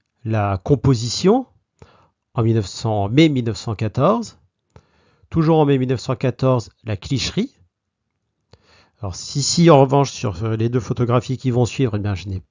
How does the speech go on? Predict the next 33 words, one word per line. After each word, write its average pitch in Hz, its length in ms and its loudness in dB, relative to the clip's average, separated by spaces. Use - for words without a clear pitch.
pas 143 120 0
de 117 120 -2
date, 120 480 -6
donc 98 160 -14
je 95 80 -10
ne 92 80 -8
saurais 95 280 -6
pas 120 140 -2
vous 104 140 -4
dire. 147 380 -2
Et 143 100 4
puis, - 420 0
enfin, 185 440 4
toujours 143 300 2
en 127 60 4
mai 120 120 4
mille 113 100 0
neuf 110 140 0
cent 113 140 -4
quatorze, 170 560 0
tous 226 140 4
les 190 100 2
véhicules 139 560 2
et 135 100 6
les 127 100 6
vélos 117 460 4
qui 156 140 -4
sont 120 240 -2
prêts - 200 0
à 190 80 4
partir 131 600 0
pour 185 120 8
distribuer 123 800 0